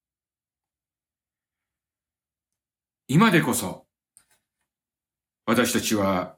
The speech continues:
年齢を重ねましたが、かつては誰しもが血のみ子でした。私も皆さんもかつては母の腕に抱かれていた血のみ子だったのです。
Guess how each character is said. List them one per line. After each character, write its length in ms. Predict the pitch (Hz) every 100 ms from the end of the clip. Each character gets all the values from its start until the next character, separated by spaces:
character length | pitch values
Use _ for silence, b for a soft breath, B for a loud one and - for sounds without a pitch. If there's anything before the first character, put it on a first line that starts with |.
| -
年 260 | 107 123
齢 140 | 120 123
を 100 | 123
重 240 | 120 139
ね 80 | 135
ま 120 | 131
し 100 | 131
た 80 | 101
が、 320 | 92 85 - _ _ _ _ _ _ _ _ _ _ -
か 140 | -
つ 120 | -
て 80 | -
は 360 | 92 107 - - _ _ _ _ _
誰 340 | - - - 156
し 180 | - 180
も 120 | 175
が 300 | 175 170 -
血 200 | - -
の 80 | 139
み 140 | 180
子 100 | 185
で 100 | 131
し 100 | 87
た。 280 | - - - _ _ _ _ _ _ _ _ _ _ _ _ _ _ _ -
私 260 | 135 165
も 140 | 175 170
皆 180 | 175
さ 120 | 180 170
ん 60 |
も 100 | 170
か 140 | 165 170
つ 100 | -
て 80 |
は 480 | 165 160 143 - - _ _ _ _ _ _
母 220 | - 147
の 140 | 147 143
腕 160 | 147
に 100 | 156
抱 140 | 147 139
か 80 | 151
れ 100 | 151
て 480 | 151 147 - - -
い 160 | 139
た 500 | 147 156 151 - - _ _ _ _ _
血 200 | - -
の 100 | 131
み 120 | 143 156
子 100 | 123
だ 100 | 98
っ 80 |
た 100 | -
の 80 | 87
で 60 | 85
す。 320 | - - _